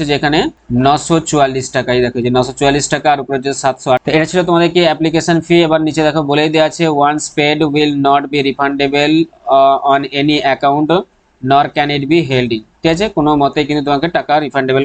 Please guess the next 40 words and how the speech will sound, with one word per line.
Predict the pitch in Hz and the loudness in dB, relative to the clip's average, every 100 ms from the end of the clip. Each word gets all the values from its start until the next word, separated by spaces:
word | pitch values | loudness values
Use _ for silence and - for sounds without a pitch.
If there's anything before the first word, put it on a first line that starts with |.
| 131 | 0
করা | 123 | -2
হবে | 117 113 | -2 -10
না। | 113 _ _ - - - | -20 _ _ -20 -20 -6
আচ্ছা, | - 135 - 160 | -4 -4 -2 -2
এরপর | 175 180 | 0 0
তোমাদের | 180 170 170 | 0 2 2
দেখো | 175 175 | 0 -2
সিলেকশন | - 165 170 180 170 | 0 0 2 0 0
প্রসেস | 165 160 175 175 - | 0 0 0 -2 0
কিভাবে | 160 156 156 | 2 2 2
হবে, | 139 151 247 - _ _ _ _ - | 0 -2 -6 -8 _ _ _ _ -6
যে | 120 147 | -2 0
এখানে | 151 165 151 | 0 2 2
online | 151 160 165 147 | 2 0 -2 -4
written | 143 160 156 | -2 -2 0
test | 165 - 143 160 | -2 -2 -6 -2
to | 151 | 0
be | 156 135 | 0 0
held | 143 151 160 147 | -2 0 2 2
on, | 156 | 0
যেটা | 143 143 | -2 -2
আমরা | 143 143 | -2 -2
প্রথমেই | 139 147 147 147 139 | -2 -2 -2 0 0
দেখলাম | 139 147 165 - | 0 -2 -2 -2
আঠাশ | 135 147 143 - | -2 -2 -4 -2
সাত | 147 143 151 135 | 0 0 -2 -2
দু | 131 | 0
হাজার | 139 139 | 0 -2
চব্বিশ, | 147 135 147 160 - - _ _ | -2 0 0 -2 -6 -18 _ _
আঠাশ | 127 127 151 143 | -4 -2 -4 -2
সাত, | 147 143 123 | -4 -2 -2
আঠাশে | 120 147 160 139 | -2 -2 -2 -2
জুলাই | 135 139 139 | 0 0 0
তোমাদের | 143 139 139 131 | 0 0 0 0
এক্সামিনেশন | 123 139 139 143 139 | 0 0 2 0 0
হবে, | 143 135 | 0 0
রিটেন | 139 135 | 0 -2
এক্সামিনেশন। | 127 139 139 135 170 - _ _ - _ _ 147 | 0 0 0 0 -2 -4 _ _ -20 _ _ 0
এবং | 165 170 | 0 2
তার | 160 | 0